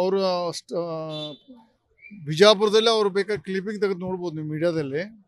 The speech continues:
ಅವ್ರು ಸಲಹೆ ಕೊಟ್ರು ನಮಗೆ, "ನೀವು ಒಳ್ಳೆ ಕೆಲಸ ಮಾಡಿದ್ರಿ, ಅಹೋರಾತ್ರಿ ಉಪವಾಸ ಕೂತಿರೋದು ಬಿಟ್ಟು ಈಗ ಸ್ಟಾಪ್ ಮಾಡಿ,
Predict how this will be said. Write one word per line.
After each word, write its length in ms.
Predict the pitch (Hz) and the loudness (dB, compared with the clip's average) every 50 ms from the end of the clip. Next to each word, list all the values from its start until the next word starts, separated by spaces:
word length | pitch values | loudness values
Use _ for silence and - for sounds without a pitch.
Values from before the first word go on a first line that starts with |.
| _ _ _ _ _ _ - | _ _ _ _ _ _ 0
ಅವ್ರು 160 | 185 196 190 | 2 2 2
ಸಲಹೆ 280 | - 170 180 214 240 226 | 2 6 8 8 8 8
ಕೊಟ್ರು 280 | 208 208 185 175 180 | 8 2 0 0 -2
ನಮಗೆ, 220 | 165 151 135 123 - - _ _ _ _ _ _ - - _ _ - | -4 -4 -6 -8 -12 -14 _ _ _ _ _ _ -20 -20 _ _ -8
"ನೀವು 180 | 156 160 151 151 | -8 -6 -4 -2
ಒಳ್ಳೆ 220 | 151 170 190 190 | 0 2 2 2
ಕೆಲಸ 260 | 170 185 175 147 190 | 2 -2 -4 -4 -4
ಮಾಡಿದ್ರಿ, 460 | 185 180 180 175 170 165 175 196 214 233 254 226 _ _ _ _ _ _ _ _ _ _ _ _ - | -6 -4 -4 -4 -4 -4 -4 -4 -4 -6 -8 -12 _ _ _ _ _ _ _ _ _ _ _ _ -8
ಅಹೋರಾತ್ರಿ 540 | 127 135 160 185 190 190 185 175 180 190 185 | -4 0 0 2 4 4 4 4 2 0 0
ಉಪವಾಸ 440 | 175 170 165 139 - 175 190 147 - | 0 0 -2 -2 0 0 0 0 -2
ಕೂತಿರೋದು 360 | 180 160 190 202 202 147 135 | -6 -4 -2 -2 -2 -2 -2
ಬಿಟ್ಟು 220 | 196 175 - 208 190 185 175 | -6 0 2 2 2 2 0
ಈಗ 380 | 175 170 165 165 170 160 156 147 | -2 -2 -2 -2 -2 -4 -4 -6
ಸ್ಟಾಪ್ 420 | - - - - 170 185 180 175 | -10 -10 -2 2 2 2 2 0
ಮಾಡಿ, 300 | 185 165 156 147 160 185 | -2 -2 0 0 2 0